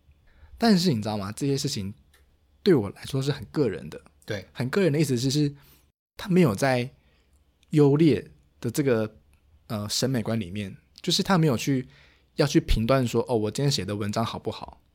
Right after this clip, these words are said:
Speaker 1: 它很单纯就是我自己很个人的抒发而已。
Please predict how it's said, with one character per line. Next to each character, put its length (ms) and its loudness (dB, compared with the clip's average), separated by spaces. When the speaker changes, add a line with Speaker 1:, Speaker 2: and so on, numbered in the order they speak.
Speaker 1:
它 100 0
很 200 -2
单 240 -4
纯 160 -4
就 80 -2
是 100 0
我 180 -4
自 200 0
己 120 -8
很 160 -14
个 200 0
人 120 -6
的 140 -8
抒 180 -8
发 240 -8
而 140 -12
已。 100 -16